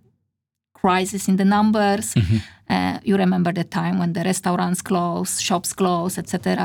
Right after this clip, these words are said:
Speaker 1: and the people lose the job.
Speaker 2: Sure.
Speaker 1: Uh, so
Speaker 2: Thousands of them.
Speaker 1: Yeah, so we really, uh, try to ensure people that, uh, this is not our case. We will continue our activities. They, they, they should not be afraid of the future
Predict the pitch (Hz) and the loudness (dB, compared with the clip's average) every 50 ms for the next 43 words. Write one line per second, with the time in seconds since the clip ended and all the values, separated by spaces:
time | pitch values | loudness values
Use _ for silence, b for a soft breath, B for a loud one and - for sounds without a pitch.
0 | 180 175 185 190 180 - - 190 - - - 175 175 175 - - 160 160 - - | 0 0 -2 -2 -4 -4 -6 -4 -4 -2 -2 -2 -2 -2 -4 -4 -4 -4 -6 -6
1 | 151 - - _ _ - - 127 110 85 87 B B B B B _ - 180 185 | -8 -10 -14 _ _ -2 0 0 0 0 -4 B B B B B _ -2 0 0
2 | 196 202 - - - - - 208 196 196 196 202 120 123 120 - 95 98 90 92 | -2 -2 -4 -4 -4 -2 0 2 2 4 4 4 4 4 2 2 0 -2 -4 -4
3 | 90 82 85 82 82 82 - - - 190 190 180 165 160 - - - - 185 180 | -6 -8 -10 -12 -12 -12 -8 -4 -2 0 0 0 -2 -4 -4 -4 -2 -2 0 0
4 | 180 185 185 190 196 196 196 - 202 196 208 208 202 202 - - 196 180 185 180 | 0 0 0 2 2 2 2 2 2 2 2 2 2 0 0 -2 0 0 0 0
5 | 185 185 185 180 - - - - - 95 - 92 92 95 - - 92 92 - - | 0 0 -2 -4 -4 -4 -2 -2 -2 -2 -2 0 0 0 0 -2 -4 -4 -2 -4
6 | 85 87 - - 92 92 95 87 85 85 - - - - - 185 - - 180 175 | -6 -4 -2 -2 -2 -2 -2 -2 -4 -4 -6 -8 -12 -6 -4 -2 -2 0 -2 -4
7 | 214 220 180 - - 196 - 185 180 - 170 170 170 175 175 - - 180 175 180 | -4 -4 -6 -6 -4 -4 -2 -2 -2 -2 -2 -2 -4 -4 -6 -6 -4 -2 -2 -2
8 | 190 185 - 185 165 170 175 - - 175 180 - 190 185 185 180 175 170 170 170 | -2 -2 -2 -2 -2 -2 -2 -2 -2 -2 0 0 2 2 2 2 0 0 0 -2
9 | 175 175 175 - - 190 180 196 170 180 - 185 185 214 - - - 170 165 180 | -2 -4 -6 -6 -6 -4 -4 -4 -4 -4 -6 -6 -6 -6 -6 -6 -4 -4 -4 -4
10 | 180 - - 226 226 175 160 - - 180 180 - - - 165 - 82 85 - 92 | -4 -6 -6 -6 -6 -6 -6 -4 -4 -4 -4 -4 -4 -4 -4 -4 -6 -4 -4 -4
11 | 87 82 80 - - 85 85 - - - - - - - _ _ 180 175 - 208 | -4 -4 -6 -6 -8 -8 -8 -8 -10 -14 -18 -20 -20 -20 _ _ -6 -6 -4 -6
12 | - - | -8 -8